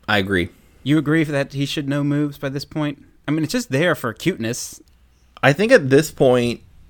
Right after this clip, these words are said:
Speaker 1: Pokemon Gold and Silver are, like, well along in development, and so they know how breeding works at this point.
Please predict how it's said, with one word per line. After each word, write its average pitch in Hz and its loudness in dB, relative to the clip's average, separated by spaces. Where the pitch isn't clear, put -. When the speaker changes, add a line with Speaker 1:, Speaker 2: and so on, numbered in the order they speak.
Speaker 1:
Pokemon 127 4
Gold 117 4
and 110 0
Silver 107 2
are, 101 2
like, 90 -2
well 104 4
along 98 2
in 98 0
development, 101 0
and 107 -4
so 110 2
they 101 2
know 95 2
how 101 -2
breeding 147 4
works 165 2
at 175 4
this 180 2
point. 180 0